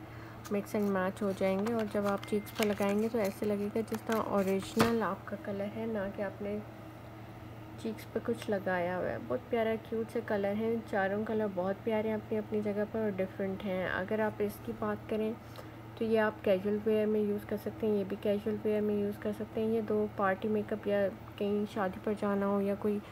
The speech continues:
function इस type का हो जिसमें आप ये यूज़ करना चाह रहे हो, तो आप उसमें ये यूज़ कर सकते हैं। So, अ, मैंने इनको देखा, मुझे अच्छे लगे और बहुत, अ, easy to use हैं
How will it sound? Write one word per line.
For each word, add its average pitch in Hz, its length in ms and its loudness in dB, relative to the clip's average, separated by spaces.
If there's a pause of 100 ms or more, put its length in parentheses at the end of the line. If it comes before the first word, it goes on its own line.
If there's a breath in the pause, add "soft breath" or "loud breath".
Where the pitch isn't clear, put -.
(380 loud breath)
function 233 320 6
इस 226 180 4
type 208 240 2
का 220 120 -2
हो 208 180 4
जिसमें 208 320 0
आप 202 200 2
ये 208 140 0
यूज़ 202 200 -2
करना 202 240 0
चाह 202 220 0
रहे 190 120 2
हो, 202 60 0
तो 202 120 -2
आप 190 160 -2
उसमें 196 360 -2
ये 190 180 0
यूज़ 190 140 -4
कर 208 120 -2
सकते 202 340 -4
हैं। 240 120 0 (920 loud breath)
So, 202 340 6 (220)
अ, 190 240 4
मैंने 208 540 4 (840 loud breath)
इनको 208 220 4
देखा, 208 300 0
मुझे 247 220 2
अच्छे 226 260 0
लगे 220 340 4 (640 loud breath)
और 196 320 6
बहुत, 208 440 0 (180)
अ, 196 220 2
easy 202 400 0
to 226 260 0
use 208 220 4
हैं 208 480 0